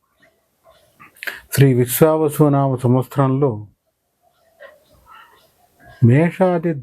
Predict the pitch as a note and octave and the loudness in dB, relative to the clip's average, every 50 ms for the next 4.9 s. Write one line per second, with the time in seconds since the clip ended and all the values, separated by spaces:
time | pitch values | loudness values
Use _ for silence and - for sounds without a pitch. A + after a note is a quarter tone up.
0 | A2+ B2 B2+ C3 C3+ C#3+ D3+ D3+ C#3+ C#3+ D3 C#3+ C#3+ C#3 C#3 C#3 C#3 C3+ C3+ C3 | -6 -4 0 0 0 0 0 -2 -2 -2 -2 0 0 0 -2 -4 -6 -6 -6 -4
1 | C3+ C3+ C3+ C3 C3+ B2+ A#2+ - A2 G2+ G2+ G#2+ A#2 A#2+ A#2+ A#2+ A#2+ A#2 A#2+ - | -4 -4 -4 -4 -6 -8 -8 -8 -8 -6 -4 -2 -2 -2 0 -2 -4 -6 -4 -4
2 | F3 G3+ G3+ _ _ _ _ _ _ _ _ _ _ _ _ _ _ _ _ _ | -4 -4 -4 _ _ _ _ _ _ _ _ _ _ _ _ _ _ _ _ _
3 | _ _ _ _ _ _ _ _ _ - _ _ _ _ _ _ _ _ _ _ | _ _ _ _ _ _ _ _ _ -20 _ _ _ _ _ _ _ _ _ _
4 | _ _ - - - D3 B2+ C3 C#3 E3+ F3+ F3+ F3 F3+ F3+ F3 F3 D3 | _ _ -10 0 0 2 4 4 4 4 2 0 -2 -4 -2 -2 -2 -2